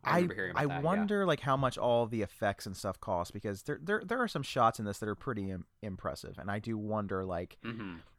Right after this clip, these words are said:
Speaker 2: I'm sure they had to build everything on, like, a sound stage and, like, put little trap doors in to put the camera through. Like, I'm, I'm sure there was all kinds of
Speaker 1: True.
Speaker 2: stuff there, but
Speaker 1: Yeah,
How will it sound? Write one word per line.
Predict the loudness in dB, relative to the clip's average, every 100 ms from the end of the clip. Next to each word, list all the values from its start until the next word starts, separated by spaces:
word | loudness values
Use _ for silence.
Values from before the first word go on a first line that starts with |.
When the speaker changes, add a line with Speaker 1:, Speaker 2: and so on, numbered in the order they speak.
| -2
Speaker 2:
I'm | 0
sure | 2 2 4
they | 4
had | 4 4 2
to |
build | 4 2 4
everything | 2 2 0
on, | 0
like, | -2
a | -4
sound | -4 2 4 4
stage | 0 0 2 4 4 2 -2 -4
and, | -4 -4
like, | -6 -6
put | -6 -4
little | -4
trap | -6 2 4 4 2
doors | 2 4 4 4
in | 2 2 2
to | 0
put | -2 -4
the | -6
camera | -4 -2 0 -2
through. | 0 0 2
Like, | 2 4
I'm, | 2 2 0
I'm | 0
sure | 0 0
there | 2
was | 4
all | 2
kinds | 2 0 2 2
of | 0
Speaker 1:
True. | 0
Speaker 2:
stuff | -2 -4 -4
there, | -4 -2 -2
but | -4 -8 -8 -20 -4
Speaker 1:
Yeah, | 2 2